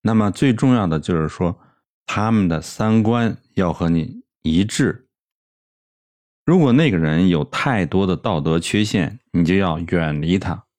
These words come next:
无论他多么聪明或多么有魅力。因为与有道德缺陷的人打交道，最终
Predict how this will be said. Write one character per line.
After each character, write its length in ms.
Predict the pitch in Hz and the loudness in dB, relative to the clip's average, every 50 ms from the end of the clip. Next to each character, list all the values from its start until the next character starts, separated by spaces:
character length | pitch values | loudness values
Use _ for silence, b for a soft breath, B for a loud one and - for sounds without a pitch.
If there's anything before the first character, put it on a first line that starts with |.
| _ _ | _ _
无 120 | - 90 - | 0 2 4
论 220 | 131 147 110 - | 4 2 2 0
他 180 | - - 82 80 | -4 -4 -6 -6
多 360 | - - - 78 76 78 92 | -6 -6 -6 -4 -2 0 2
么 180 | 110 113 90 76 | 2 2 0 -2
聪 340 | - - - - 104 107 | -4 -8 -4 0 2 4
明 240 | 113 117 101 73 58 - | 4 4 2 0 -4 -8
或 140 | - - 82 | -6 -6 -6
多 180 | 78 - 82 82 | -2 -2 0 0
么 140 | 90 92 87 | 2 2 2
有 120 | 80 71 | 0 0
魅 280 | 71 80 95 92 82 73 | 0 0 0 0 0 -2
力。 220 | 73 67 - - _ _ _ _ _ _ _ _ _ _ _ _ _ | -2 -4 -6 -10 _ _ _ _ _ _ _ _ _ _ _ _ _
因 260 | - 139 151 160 165 | 0 2 4 4 4
为 320 | 160 151 131 110 92 90 87 | 4 4 4 2 2 2 4
与 340 | 85 85 87 90 90 87 - | 4 4 4 4 4 2 2
有 240 | - 95 92 87 87 | 2 2 2 2 0
道 260 | 87 - 151 131 101 | 0 0 0 0 2
德 160 | 92 104 113 120 | 2 0 0 0
缺 240 | - - - 175 | 0 0 2 2
陷 220 | 180 165 196 160 120 | 2 4 4 4 4
的 80 | 95 | 4
人 200 | 85 85 87 90 | 4 4 2 2
打 160 | 85 82 71 73 | 2 0 -2 -2
交 220 | 78 82 82 82 | -2 -2 0 0
道， 260 | 85 82 80 - - - - | 0 -2 -2 -4 -6 -10 -12
最 360 | - - 151 147 131 104 90 | -4 0 0 2 2 2 0
终 360 | 85 - 127 135 143 147 143 | 0 0 2 4 4 4 2